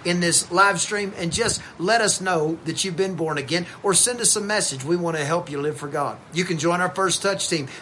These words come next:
That's all of us who pull the wagon and commit our lives to loving people and pointing them to Christ. Another thing you need to do is you need to read your Bible. Start with the book of John.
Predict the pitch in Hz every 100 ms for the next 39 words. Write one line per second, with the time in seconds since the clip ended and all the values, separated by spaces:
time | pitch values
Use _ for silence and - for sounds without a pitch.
0 | - 185 185 165 185 170 196 185 - 147
1 | - 185 208 208 214 202 190 151 135 -
2 | - 160 156 - 180 208 208 220 196 175
3 | 139 135 - 143 151 175 208 202 190 180
4 | 147 139 143 151 147 143 - 165 139 120
5 | - - - - - - 160 165 165 175
6 | 170 180 180 175 185 190 208 - - -
7 | - 151 143 143 151 156 147 170 147 127
8 | 110 110 - - - - - - 139 151
9 | 180 170 202 208 226 175 190 143 120